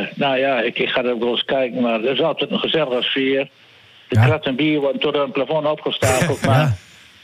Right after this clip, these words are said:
Speaker 2: Zo hoort het toch ook
Speaker 1: Ja,
Speaker 2: een
Speaker 1: dat,
Speaker 2: beetje,
Speaker 1: dat,
Speaker 2: Dick?
Speaker 1: ik denk, eh, ik denk, ik denk dat daar eens een keer verandering in moet komen, want het is toch een grote sport in Nederland, het
Speaker 2: Ja.
Speaker 1: hockey. En, eh, en we hebben een keer één, ik zal je nog even een anekdote vertellen.
Speaker 2: Ja,
Speaker 1: Dat
Speaker 2: eentje
Speaker 1: staat
Speaker 2: dan.
Speaker 1: in dat boek.
Speaker 2: We hebben
Speaker 1: In dat
Speaker 2: namelijk
Speaker 1: boek.
Speaker 2: iemand nog hangen, die, die gaat straks op,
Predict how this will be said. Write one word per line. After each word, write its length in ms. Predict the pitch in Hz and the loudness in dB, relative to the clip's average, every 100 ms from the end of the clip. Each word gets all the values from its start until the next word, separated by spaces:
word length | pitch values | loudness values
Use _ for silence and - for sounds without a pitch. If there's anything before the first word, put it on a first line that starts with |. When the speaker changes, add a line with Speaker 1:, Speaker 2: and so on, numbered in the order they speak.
| - _ | -20 _
Speaker 2:
Zo 140 | - 185 | -6 0
hoort 240 | 180 214 269 | 2 2 0
het 80 | |
toch 120 | 247 214 | -2 2
ook 60 | |
Speaker 1:
Ja, 60 | 220 | 2
Speaker 2:
een 60 | 196 | 4
Speaker 1:
dat, 100 | 196 | 2
Speaker 2:
beetje, 160 | 180 185 | 0 0
Speaker 1:
dat, 40 | 180 | 0
Speaker 2:
Dick? 120 | 190 | -2
Speaker 1:
ik 40 | |
denk, 220 | - 202 185 | -2 -2 0
eh, 140 | 185 185 - - - | 0 -2 -6 -12 -10
ik 220 | - 185 | -4 -2
denk, 200 | 160 196 | 0 0
ik 200 | 185 208 | 0 -2
denk 180 | 214 196 | 0 0
dat 160 | 190 190 | 0 0
daar 220 | 208 202 | 0 0
eens 100 | 156 | -2
een 60 | 151 | -2
keer 160 | 180 | -2
verandering 440 | 165 196 208 180 170 | 0 0 0 0 0
in 100 | 165 | 0
moet 160 | 156 | 0
komen, 300 | - 151 147 | 0 0 0
want 200 | 143 151 | 0 0
het 200 | 135 151 - - - - | 0 -2 -4 -14 -8 -6
is 120 | 143 | 0
toch 180 | 196 160 | 0 0
een 100 | - | 0
grote 280 | 190 185 | 0 0
sport 300 | - 202 208 | -2 -2 0
in 100 | 165 | 0
Nederland, 380 | 143 139 131 127 | 2 0 0 0
het 100 | 127 | 2
Speaker 2:
Ja. 60 | 120 | 2
Speaker 1:
hockey. 380 | 120 - 151 135 | 2 -2 0 0
En, 220 | 131 135 | 0 2
eh, 60 | 135 123 - - - | 0 -2 -6 -8 -2
en 100 | 180 | 0
we 40 | |
hebben 160 | 202 185 | 2 0
een 60 | 185 | 0
keer 220 | 185 175 | 0 0
één, 220 | 190 214 196 | 2 2 0
ik 100 | - | -4
zal 140 | - 139 | -2 0
je 60 | |
nog 140 | 123 123 | 0 0
even 140 | 127 139 | 0 0
een 0 | |
anekdote 440 | 127 117 139 143 127 | -2 0 -2 -2 -4
vertellen. 360 | 120 131 123 | -4 -2 2
Speaker 2:
Ja, 80 | 120 | 2
Speaker 1:
Dat 80 | 160 | 4
Speaker 2:
eentje 160 | 190 190 | 2 2
Speaker 1:
staat 120 | 175 | 2
Speaker 2:
dan. 80 | 147 | 2
Speaker 1:
in 80 | 123 | 2
dat 200 | 127 - | 0 -4
boek. 300 | 175 - - - - | -4 -4 -14 -18 -10
Speaker 2:
We 80 | - | 0
hebben 180 | 151 190 | 2 4
Speaker 1:
In 60 | 196 | 2
dat 100 | 196 | 2
Speaker 2:
namelijk 300 | 202 202 190 | 2 0 0
Speaker 1:
boek. 100 | 214 | 0
Speaker 2:
iemand 180 | 220 | 0
nog 160 | 208 180 | 0 0
hangen, 320 | 190 226 196 | 0 2 2
die, 240 | 160 180 180 | 2 2 2
die 140 | 175 | 0
gaat 200 | 165 180 | 0 0
straks 200 | - 170 | -2 -2
op, 100 | 175 | -2